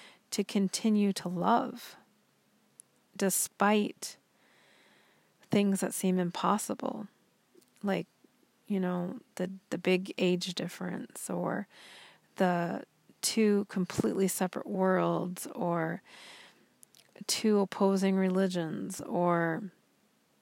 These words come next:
um, you know, being in a family that thinks that same sex relationships are taboo, or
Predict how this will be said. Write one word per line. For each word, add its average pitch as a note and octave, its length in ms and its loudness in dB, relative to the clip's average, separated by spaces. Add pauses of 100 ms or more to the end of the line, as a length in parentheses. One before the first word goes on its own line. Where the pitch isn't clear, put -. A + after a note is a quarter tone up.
(720)
um, E3+ 580 -2 (580)
you G3 120 2
know, F#3 140 4
being F#3+ 500 2
in F3+ 320 2
a F3 80 0
family F#3 640 2
that F3 320 -2 (600)
thinks - 920 -2 (1200)
that F3 520 0 (640)
same F3 760 -2 (1300)
sex - 880 -4 (560)
relationships F#3+ 960 2
are E3+ 400 -2 (460)
taboo, - 760 0
or E3 440 0